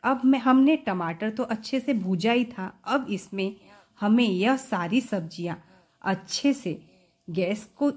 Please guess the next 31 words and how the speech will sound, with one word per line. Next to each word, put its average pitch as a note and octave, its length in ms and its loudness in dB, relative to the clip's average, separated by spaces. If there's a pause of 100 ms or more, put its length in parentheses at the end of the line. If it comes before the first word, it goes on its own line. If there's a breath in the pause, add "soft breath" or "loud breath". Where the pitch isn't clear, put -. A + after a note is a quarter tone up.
गैस G3 300 0
का F4+ 140 -2
फ्लेम D#4+ 340 4
ज़रा D4+ 220 0
आप D4+ 320 -2
तेज G3+ 240 -2
कर F#3 220 -4
लीजिए F3+ 360 -4
और A#3+ 340 -6
अच्छे F#3+ 360 -4
से A#3+ 160 -4
इसे G3+ 460 -6 (320)
भूजते G#3+ 600 -2
जाइए, E3 400 -4
भूजते F#3+ 540 -8
जाइए। D3 400 -8 (1120 soft breath)
इसे A#3+ 280 -2
आप C#4+ 340 0
जब D#4+ 140 2 (160)
अच्छे F#3 360 -2
से C4+ 160 0
भूजते G#3 600 -2
रहेंगे C4 500 4 (500 soft breath)
तो C4 120 2
यह C4 240 4
धीरे G3 400 0
धीरे, F#3+ 320 -4
धीरे G3 300 -8
धीरे F#3+ 280 -4 (220)
पक A3+ 180 -2
जाएगा। D#3 480 -6